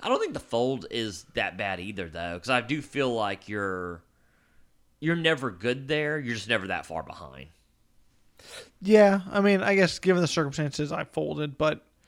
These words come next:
Speaker 2: it was an interesting spot for me for sure.
Speaker 1: Yeah, I did not realize you were that strong. Like, when I did it, I was, but I mean, I still make the same move 'cause I have really no other choice. But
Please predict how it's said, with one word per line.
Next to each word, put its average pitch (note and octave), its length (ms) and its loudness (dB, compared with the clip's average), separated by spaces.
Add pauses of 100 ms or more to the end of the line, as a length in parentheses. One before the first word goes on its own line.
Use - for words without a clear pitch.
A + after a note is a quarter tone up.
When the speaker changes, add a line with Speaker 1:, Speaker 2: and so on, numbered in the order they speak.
(320)
Speaker 2:
it - 40 -6
was F3+ 100 -2
an B3+ 60 -2
interesting G#3+ 320 -2
spot - 340 4
for D3 80 -2
me D3+ 140 -2
for D3 180 -6
sure. F3 340 0 (1160)
Speaker 1:
Yeah, A2+ 260 0
I C3 80 2
did D3+ 140 -4
not A#2 180 -2
realize F2+ 380 -4
you F#2 80 -8
were E2+ 100 -8
that D#2+ 200 -8
strong. D#2+ 460 -10
Like, G2 260 -6
when B2 200 -4
I G2 100 2
did G2 240 -2
it, A2+ 240 -2 (420)
I G2+ 100 -2
was, F#2+ 280 -6
but C3+ 180 2
I C3+ 80 4
mean, B2 160 0
I A#2 60 2
still C#3 200 -4
make A2+ 180 -4
the G2 80 -14
same F#2 300 -8
move F#2 320 -6
'cause - 80 -10
I F#2+ 180 -4
have F2+ 220 -2
really F2 240 -8
no E2+ 120 -10
other E2 180 -12
choice. F#2 520 -6 (500)
But E2+ 460 -4